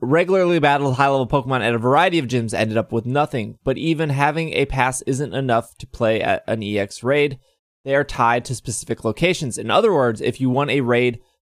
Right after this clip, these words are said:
battle while you were on vacation and you received a pass as a result, you may not be able to get to an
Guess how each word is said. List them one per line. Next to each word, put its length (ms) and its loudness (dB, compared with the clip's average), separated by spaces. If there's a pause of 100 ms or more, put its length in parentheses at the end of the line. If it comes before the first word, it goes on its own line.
battle 380 0
while 180 4
you 140 0
were 100 4
on 160 0
vacation 680 -2 (240)
and 140 -8
you 100 0
received 340 0
a 60 -2
pass 320 -2
as 60 -6
a 60 -2
result, 380 2
you 80 -2
may 140 0
not 180 0
be 120 0
able 160 0
to 300 -2 (160)
get 180 0
to 100 -4
an 100 -4